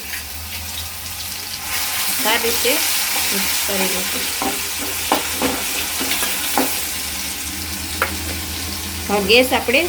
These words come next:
ધીમો કરી નાખશું. હવે આપણે ટમેટા કટિંગ કરેલા છે, ઈ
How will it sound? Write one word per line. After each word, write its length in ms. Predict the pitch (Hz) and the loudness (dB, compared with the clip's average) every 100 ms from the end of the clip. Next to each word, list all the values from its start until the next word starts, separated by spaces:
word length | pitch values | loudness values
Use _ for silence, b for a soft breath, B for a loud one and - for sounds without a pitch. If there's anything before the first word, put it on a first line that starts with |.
| - | 4
ધીમો 240 | 233 240 | 8 8
કરી 280 | 226 208 190 | 8 4 6
નાખશું. 420 | 185 196 - 254 403 - 277 262 - 262 262 - 127 - - 127 - - - - - - 73 - - - - 127 - - - - - - - - - | 4 2 4 4 4 -2 -4 -4 -4 -6 -6 -6 -6 -6 -6 -6 -4 -4 -4 -4 -4 -4 -4 -6 -6 -6 -6 -8 -6 -6 -6 -6 -8 -8 -8 -8 2
હવે 240 | 202 247 | 6 8
આપણે 420 | 233 233 233 277 339 - - - - | 6 4 2 2 0 -10 -12 -6 -2
ટમેટા 380 | 226 233 226 214 | 0 -2 0 -2
કટિંગ 380 | 220 214 220 | -2 -4 -4
કરેલા 340 | 214 202 202 202 | -2 0 2 2
છે, 160 | 196 | 2
ઈ 280 | 262 233 226 | 2 2 0